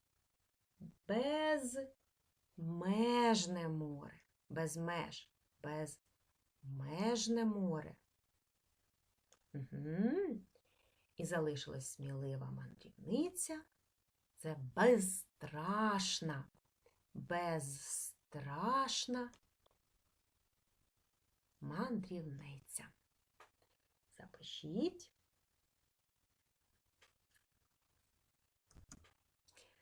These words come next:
А тепер домашнє завдання. Вправа чотири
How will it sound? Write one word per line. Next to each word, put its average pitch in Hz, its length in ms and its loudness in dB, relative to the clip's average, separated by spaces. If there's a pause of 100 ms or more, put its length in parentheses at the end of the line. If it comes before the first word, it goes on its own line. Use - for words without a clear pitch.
(300)
А 240 100 2 (180)
тепер 330 440 0
домашнє 349 440 -4
завдання. 370 580 -2 (960)
Вправа 165 420 4
чотири 156 760 0